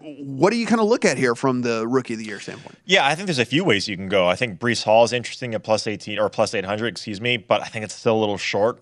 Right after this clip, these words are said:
Speaker 2: uh,
Speaker 1: Mm-hmm.
Speaker 2: for someone that we just don't know what, what his role is gonna be. The two guys that I'm really focusing on, and specifically because of role, is Kenneth Walker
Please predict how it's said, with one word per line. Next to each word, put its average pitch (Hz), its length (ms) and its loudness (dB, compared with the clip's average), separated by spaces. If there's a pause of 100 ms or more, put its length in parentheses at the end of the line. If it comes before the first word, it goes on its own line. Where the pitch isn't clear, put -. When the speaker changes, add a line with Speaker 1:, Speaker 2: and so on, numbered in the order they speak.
(120)
Speaker 2:
uh, 127 40 -4
Speaker 1:
Mm-hmm. 98 300 2
Speaker 2:
for 101 140 -8
someone 107 400 -4
that 110 200 0
we 104 100 -4
just 95 300 -10
don't 110 220 -4
know 104 180 0
what, 104 320 -2
what 104 140 -2
his 95 140 -10
role 107 140 0
is 92 60 -6
gonna 98 180 -6
be. 120 380 -4
The 120 80 -6
two 190 180 -8
guys 143 240 4
that 127 100 2
I'm 120 160 0
really 113 160 2
focusing 113 380 -6
on, 104 180 0
and 92 120 -10
specifically 123 480 -4
because 120 260 -2
of 110 140 -2
role, 98 320 4
is 107 240 -4
Kenneth 123 340 -4
Walker 104 580 2